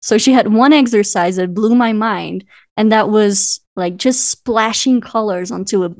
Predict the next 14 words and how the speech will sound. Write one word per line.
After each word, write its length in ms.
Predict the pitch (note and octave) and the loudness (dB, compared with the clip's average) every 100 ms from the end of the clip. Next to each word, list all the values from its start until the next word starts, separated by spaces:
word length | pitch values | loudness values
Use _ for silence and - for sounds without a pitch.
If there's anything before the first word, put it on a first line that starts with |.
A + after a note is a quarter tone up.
| - | -10
giant 480 | - G3+ G3 G#3 G3+ | -2 0 0 -2 -2
piece 240 | A3 - | -4 -4
of 80 | F#3 | -6
paper. 540 | G3 G3+ - - G3+ _ _ _ - | -4 -4 -4 -6 -8 _ _ _ -2
And 180 | A#3 A3+ | 2 4
with 160 | B3 B3 | 4 4
your 160 | B3 | 2
hands, 540 | G#3+ A3+ A3+ F#3 F3+ - | 2 0 0 0 -4 -4
get 240 | G#3+ - | -2 0
your 140 | A#3 | 0
hands 360 | G#3+ A3 A3 G#3 | 0 -2 -2 -4
dirty 380 | G3 F#3 F3+ F3+ | -4 -4 -4 -4
and 100 | G3 | -2
just 400 | G#3 G3+ - | -2 -2 -6